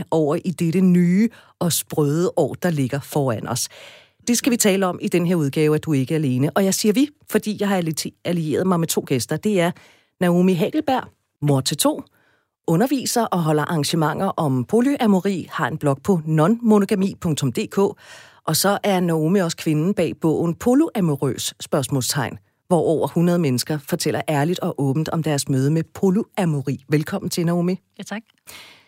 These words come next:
Speaker 1: Så er jeg også besøg af Jens V. Petersen, der er coach inden for blandt andet dating og forelskelse. Jens har udgivet to bøger, Dating Desperation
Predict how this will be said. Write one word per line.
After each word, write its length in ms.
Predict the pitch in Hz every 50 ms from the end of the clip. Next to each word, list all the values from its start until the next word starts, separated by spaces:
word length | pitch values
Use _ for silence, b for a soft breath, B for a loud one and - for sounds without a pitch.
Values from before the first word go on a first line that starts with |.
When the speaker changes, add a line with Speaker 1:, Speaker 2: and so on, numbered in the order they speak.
| B B B _
Speaker 1:
Så 100 | - 214
er 40 | 208
jeg 40 | 180
også 120 | 180 -
besøg 320 | 214 185 - 208 202 180 -
af 200 | - 185 180 165 147
Jens 220 | 170 156 147 -
V. 120 | 165 151 151
Petersen, 420 | - 233 - 143 156 - 233 226
der 180 | 208 208 190 - -
er 160 | - 175 160
coach 380 | - - - 185 190 208 - 190
inden 160 | 170 180 196
for 360 | - - 196 175 156 143 131 - _ _
blandt 200 | 180 156 135 -
andet 200 | - 131 208 294 294 -
dating 360 | 240 214 214 214 269 277 277 -
og 120 | - 226 214
forelskelse. 720 | - 240 - - 214 196 - - - 240 226 - 240 226 b b b b b b b b -
Jens 220 | 180 175 175 -
har 100 | - 226 196 -
udgivet 420 | 175 175 160 - 185 170 - 123 -
to 240 | - - 285 262 -
bøger, 280 | - 240 226 - 220 220
Dating 500 | - - 160 151 165 160 220 214 208 -
Desperation 800 | 208 190 - - - 160 156 160 151 - - 269 254 - - 226